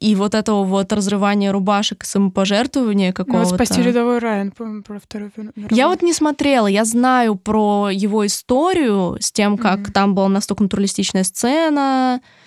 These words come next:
Speaker 1: с созданием хотлайна, да, типа что-то было такое.
Speaker 2: Смотри, мне кажется, что есть, конечно, фильмы, которые работают над, э, гларификацией своей стороны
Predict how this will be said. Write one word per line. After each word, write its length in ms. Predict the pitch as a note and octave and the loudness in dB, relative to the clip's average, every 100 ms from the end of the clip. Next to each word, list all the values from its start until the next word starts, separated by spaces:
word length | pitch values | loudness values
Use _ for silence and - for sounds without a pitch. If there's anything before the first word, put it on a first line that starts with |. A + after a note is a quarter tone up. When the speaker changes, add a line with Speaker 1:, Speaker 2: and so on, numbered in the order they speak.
| _ | _
Speaker 1:
с 100 | - | -2
созданием 520 | A3+ G#3+ A3 A3 G3+ | 0 2 2 2 0
хотлайна, 840 | G3+ G3+ - G#3 B3 D4+ C#4+ B3 A#3 | 0 -2 0 0 2 2 2 0 0
да, 260 | G#3 A3 B3+ | 0 0 -2
типа 280 | A3+ - | -4 -4
что-то 280 | G3+ G3+ G3 | -4 -2 -2
было 260 | F#3 G3+ F#3+ | 0 0 0
такое. 600 | F#3 - F#3 F3 F3 F#3 _ _ - - - | -2 -2 0 0 -2 -6 _ _ -20 -20 -16
Speaker 2:
Смотри, 640 | - C4 C4 B3+ B3 G3+ - - | -2 0 2 2 2 0 -4 -2
мне 340 | A#3+ B3 C4+ | 2 4 4
кажется, 460 | C#4+ C#4+ C4 - B3 | 4 2 0 -2 -2
что 800 | - - B3+ B3+ B3 B3 A#3+ - - _ _ C4+ | -2 0 2 4 4 2 -2 -6 -18 _ _ -4
есть, 360 | A#3 C4 B3 | 2 2 2
конечно, 680 | - A#3 A3+ - G#3+ G#3 G#3+ | 0 2 0 -2 -4 -2 -2
фильмы, 300 | - D#4+ C#4+ | 0 2 2
которые 360 | A3 G#3 A#3 A3+ | 0 0 0 2
работают 640 | G#3 F#3 B3 B3 A3 G#3 | 0 0 0 0 -2 0
над, 360 | G#3 A3 G#3+ G3 | 0 2 2 0
э, 640 | G#3+ G3+ G3+ G3+ G3+ G#3 G#3 _ _ _ _ _ | 0 2 2 0 0 -4 -8 _ _ _ _ _
гларификацией 840 | A#3 A3 A3+ A3+ - A3+ A3 A3 | -4 2 2 0 0 0 0 -2
своей 300 | G3+ A3+ C#4 E4 | 0 0 2 0
стороны 640 | - G#3+ G3+ G3+ G3 | -2 0 0 -2 -4